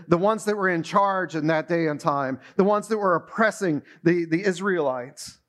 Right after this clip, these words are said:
the Jewish people, they rode up on the, the backs of, of big, tall, fancy, majestic horses.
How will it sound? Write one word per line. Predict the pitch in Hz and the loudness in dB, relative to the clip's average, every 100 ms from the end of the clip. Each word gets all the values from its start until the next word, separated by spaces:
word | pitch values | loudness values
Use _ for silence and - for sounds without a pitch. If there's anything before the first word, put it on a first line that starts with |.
| _ _ | _ _
the | 170 | 0
Jewish | 160 220 208 - | 2 2 0 -2
people, | 190 196 143 113 135 - _ _ _ _ _ _ _ _ _ _ _ _ - | -4 -4 -4 -6 -6 -20 _ _ _ _ _ _ _ _ _ _ _ _ 4
they | 208 294 | 6 6
rode | 294 254 214 | 4 2 4
up | 208 208 | 0 0
on | 196 185 | -2 0
the, | 170 160 - - _ | 0 -2 -4 -20 _
the | 185 | 2
backs | 214 214 202 | 4 2 2
of, | 185 131 - | -2 -4 -2
of | 165 135 - | -2 0 2
big, | 233 202 139 120 - - | 4 4 0 -10 -16 -4
tall, | - 208 185 151 - _ | 2 4 4 0 -6 _
fancy, | 226 214 202 156 123 - | 0 2 2 -2 -4 -2
majestic | 180 180 233 208 196 160 | -2 0 0 0 -2 -4
horses. | 190 214 185 151 110 123 - | 0 -2 -2 -8 -12 -14 -18